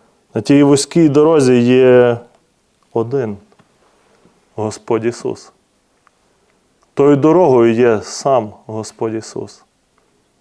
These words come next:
Там нема абсолютно нічого, що стосується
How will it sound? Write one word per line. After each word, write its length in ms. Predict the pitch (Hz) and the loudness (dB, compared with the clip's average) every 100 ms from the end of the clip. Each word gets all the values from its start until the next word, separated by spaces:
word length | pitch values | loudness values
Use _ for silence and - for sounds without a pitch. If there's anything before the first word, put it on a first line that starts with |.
| _ _ _ _ | _ _ _ _
Там 220 | 139 139 | -2 0
нема 260 | 143 156 151 | 0 2 0
абсолютно 520 | 139 - 147 147 135 | 0 0 2 2 0
нічого, 540 | 131 127 - 160 117 | 0 -2 0 0 0
що 160 | 110 113 | -2 -6
стосується 720 | - 117 - 123 113 - 110 | -6 -8 -6 -6 -6 -10 -18